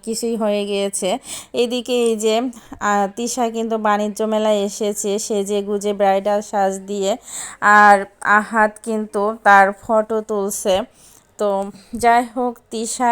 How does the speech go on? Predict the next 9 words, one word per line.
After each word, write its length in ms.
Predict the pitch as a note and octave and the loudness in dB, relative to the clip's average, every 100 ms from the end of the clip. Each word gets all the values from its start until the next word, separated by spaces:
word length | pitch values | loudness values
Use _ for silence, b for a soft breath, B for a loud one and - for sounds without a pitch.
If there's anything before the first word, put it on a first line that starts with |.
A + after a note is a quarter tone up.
| A#3 | 2
এবং 280 | A3 A3 A3 A3 | 0 -2 -2 -2
আখির 380 | G3+ - B3 A3+ | -6 -6 -6 -4
মধ্যে 400 | A3+ G#3+ A3 A#3 | -2 -4 -4 -4
যে 140 | G#3+ A3+ | -2 -6
চুলাচুলি 680 | A3+ A3 G#3+ G#3 A3 G#3 G#3 G3 | -4 -2 0 -2 -4 -4 -4 -4
যুদ্ধ, 300 | G3+ G3 G#3+ G#3 G3+ B B B - | -6 -6 -4 -2 -2 B B B -4
এটা 200 | A#3+ C4 | 0 -2
কিন্তু 340 | B3 B3 A#3+ B3 - | -2 -4 -2 -4 -2
সবাই 300 | G#3+ G#3+ | 0 2